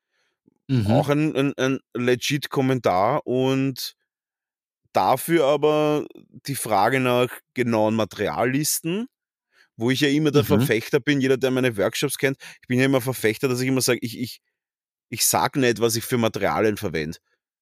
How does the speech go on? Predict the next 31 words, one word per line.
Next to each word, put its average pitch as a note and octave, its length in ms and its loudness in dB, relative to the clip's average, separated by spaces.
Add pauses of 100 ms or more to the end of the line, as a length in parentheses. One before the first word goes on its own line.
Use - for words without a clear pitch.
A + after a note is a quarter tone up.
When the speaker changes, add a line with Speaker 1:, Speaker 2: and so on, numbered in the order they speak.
(320)
Speaker 2:
Also, G2 320 0 (540)
weil G#2+ 260 2
ich A#2 80 0
der C3 100 2
Meinung A#2 260 4
bin, B2 220 2
ich A#2 260 -8
will A#2+ 260 0
niemandem A#2+ 460 0
meine G#2+ 260 2
Materialien G#2 460 0
aufdrücken, G#2+ 760 -6 (340)
sondern A2+ 300 2
wenn A2+ 140 2
der A2 120 4
jetzt A2 120 0
sagt, A2 220 2
"Ich A2 140 -6
habe G#2 200 2
jetzt - 320 -6
zehn A2 340 0
Farben A2 280 2
von A2 280 -2
Games G#2+ 220 -4
Workshop, G#2 360 -2
weil G#2+ 80 2
ich G2 60 -6
gerade G#2+ 100 -2
erst G2 100 -6
angefangen A2 340 -6
habe", A2+ 120 -2